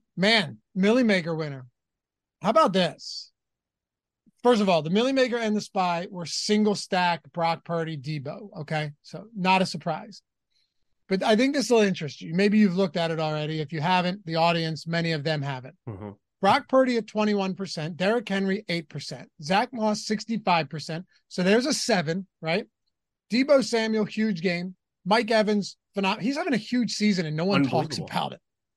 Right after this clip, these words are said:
Speaker 2: Best season
Speaker 1: Five percent.
Speaker 2: of his career.
Speaker 1: Yeah, yeah. Uh, Mike Evans, five percent, Nico Collins, nine percent. So, you know, so S-,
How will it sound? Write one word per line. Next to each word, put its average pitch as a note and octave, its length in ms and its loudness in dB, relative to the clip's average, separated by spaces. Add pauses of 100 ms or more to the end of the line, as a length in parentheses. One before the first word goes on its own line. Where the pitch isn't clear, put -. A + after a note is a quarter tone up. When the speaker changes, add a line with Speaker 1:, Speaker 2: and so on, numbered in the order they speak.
(360)
Speaker 2:
Best G#3 300 6
season E3 60 4
Speaker 1:
Five F#3+ 80 2
percent. F#3+ 100 0
Speaker 2:
of F3+ 80 0
his F#3 120 -2
career. - 540 -4 (240)
Speaker 1:
Yeah, A#3 220 2 (160)
yeah. G3+ 460 0 (720)
Uh, G3 220 6
Mike A3 300 4
Evans, A#3 280 2
five G3 280 2
percent, F#3+ 320 -6
Nico A3 300 0
Collins, G3 380 0
nine E3 220 -2
percent. E3 380 -6 (360)
So, - 160 -6
you F#3+ 60 4
know, D3 180 -2
so F#3 420 0
S-, - 100 -18